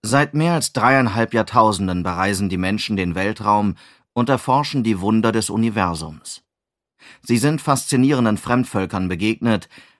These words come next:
haben zahlreiche Welten besiedelt und kosmische Geschichte gestaltet. Als im Jahr zweitausendneunundfünfzig, neuer galaktischer Zeitrechnung, Peri Rodan zur blauen Sonne Vega reist,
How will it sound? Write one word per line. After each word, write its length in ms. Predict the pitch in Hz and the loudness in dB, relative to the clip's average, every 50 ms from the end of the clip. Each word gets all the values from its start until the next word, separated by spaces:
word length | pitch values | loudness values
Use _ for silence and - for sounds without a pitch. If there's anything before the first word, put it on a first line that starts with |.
| _ _ | _ _
haben 320 | - 104 101 90 101 90 | -2 0 0 0 0 -4
zahlreiche 640 | - - 113 107 113 113 101 104 104 95 - 104 90 | 0 2 4 4 4 4 2 2 0 0 -2 -4 -2
Welten 340 | 87 104 104 117 113 117 120 | 0 2 0 2 2 0 0
besiedelt 640 | 107 113 101 95 107 120 113 127 127 123 110 - - _ | 0 0 -2 -2 -6 -4 -2 -2 -2 -2 -2 -6 -12 _
und 220 | - 117 117 - | -6 -6 -6 -4
kosmische 500 | - 127 113 - - 117 110 - - 117 | 0 0 0 2 2 -2 -2 -2 -4 -4
Geschichte 420 | 110 113 - - 120 - - - 85 | -4 -4 -2 -2 -6 -6 -6 -10 -8
gestaltet. 720 | 87 85 - - 95 92 87 85 - 78 _ _ - _ _ _ _ _ _ _ _ _ _ _ _ _ _ _ _ _ _ _ _ | -8 -8 -6 -4 -4 -4 -6 -10 -12 -16 _ _ -20 _ _ _ _ _ _ _ _ _ _ _ _ _ _ _ _ _ _ _ _
Als 240 | - 120 131 135 - | 2 2 2 2 2
im 100 | 143 139 | 0 2
Jahr 240 | 127 143 143 151 147 | 2 4 2 2 2
zweitausendneunundfünfzig, 1700 | - - 135 135 151 - - 143 139 135 120 120 98 92 107 107 113 113 107 95 - - 113 117 117 - - - 139 131 131 - - _ _ _ _ _ _ | 0 0 0 0 0 0 0 0 0 0 0 -4 -2 2 2 2 2 2 0 -2 -4 -4 -4 -4 -4 -6 -10 -8 -6 -6 -6 -8 -12 _ _ _ _ _ _
neuer 420 | - 98 101 107 117 120 120 120 | -2 2 2 4 4 4 2 2
galaktischer 580 | 117 104 98 98 101 101 _ - 110 - 104 82 | 0 0 0 0 0 -2 _ -8 -6 -6 -6 -6
Zeitrechnung, 760 | - - 107 104 107 - 104 110 110 107 127 123 123 127 117 - - - - _ _ _ _ _ | -2 0 0 0 0 0 -2 -4 -2 -2 -2 0 0 0 -2 -4 -10 -20 -20 _ _ _ _ _
Peri 220 | 139 135 135 143 | 0 0 2 2
Rodan 460 | 143 120 123 143 160 151 156 143 135 123 | 0 2 2 0 2 2 2 0 0 0
zur 180 | - 120 107 | 0 -2 0
blauen 360 | 87 107 107 120 131 131 120 | 2 4 4 4 4 4 2
Sonne 340 | 101 107 110 117 110 101 90 | 2 2 2 2 2 0 0
Vega 320 | 95 117 127 113 120 98 92 | 0 0 0 2 0 0 0
reist, 480 | 90 92 101 120 135 127 - - - | 0 -2 0 0 0 -2 -4 -8 -10